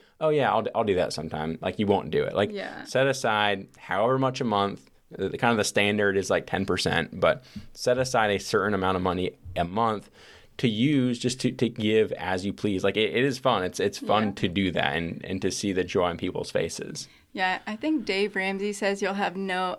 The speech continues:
Speaker 2: you won't have any more fun with money than when you give. And
Speaker 1: Yeah.
Speaker 2: I would agree with that because,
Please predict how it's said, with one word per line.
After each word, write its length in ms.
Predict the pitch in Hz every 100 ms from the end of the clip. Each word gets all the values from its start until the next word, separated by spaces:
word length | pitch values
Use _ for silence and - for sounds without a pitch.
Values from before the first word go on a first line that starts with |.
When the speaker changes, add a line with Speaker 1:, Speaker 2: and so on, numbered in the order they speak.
| -
Speaker 2:
you 180 | 208 214
won't 260 | 202 220
have 120 | 208
any 240 | - 196 208
more 240 | 202 196
fun 480 | 190 - 185 180 180
with 180 | 185 196
money 360 | 185 175 170
than 500 | 165 175 175 175 - -
when 240 | 185 175
you 120 | - -
give. 300 | - - -
And 100 | -
Speaker 1:
Yeah. 220 | 190 233
Speaker 2:
I 40 | 269
would 120 | 269
agree 280 | 233 233 254
with 140 | 240
that 220 | 220 185 -
because, 480 | 208 214 190 180